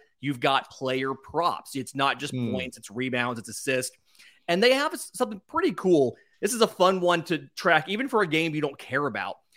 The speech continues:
Speaker 1: It's called the two by three. You know what the two by three is, Charlie Five?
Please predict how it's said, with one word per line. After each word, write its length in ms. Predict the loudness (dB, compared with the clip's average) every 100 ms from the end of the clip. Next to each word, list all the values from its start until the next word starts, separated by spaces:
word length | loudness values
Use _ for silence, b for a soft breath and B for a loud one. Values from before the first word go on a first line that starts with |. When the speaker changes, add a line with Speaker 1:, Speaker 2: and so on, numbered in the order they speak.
| b
Speaker 1:
It's 160 | b -2
called 220 | 2 2
the 80 | 2
two 280 | -4 -4 0
by 180 | 2 2
three. 400 | -2 -8 -8 -6
You 80 | -4
know 60 |
what 60 | -4
the 60 | -4
two 120 | 0
by 140 | 0
three 280 | 0 0 0
is, 100 | 0
Charlie 200 | 0 -2
Five? 220 | -2 -2